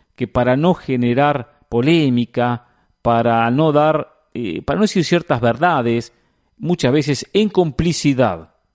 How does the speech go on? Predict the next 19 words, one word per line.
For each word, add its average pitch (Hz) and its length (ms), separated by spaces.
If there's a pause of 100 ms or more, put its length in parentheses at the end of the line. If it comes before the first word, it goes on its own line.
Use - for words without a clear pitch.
(160)
en 185 180
complicidad 131 840
con 156 180
los 120 120
dirigentes, 135 840 (680)
"No, 160 500
esto - 220
lo 123 100
hablamos, 143 680
no, 165 420
después 135 300
habrá 127 240
que 123 100
ver", 165 360 (160)
y 170 60
no 202 80
decían 190 220
las 156 80
verdades, 135 600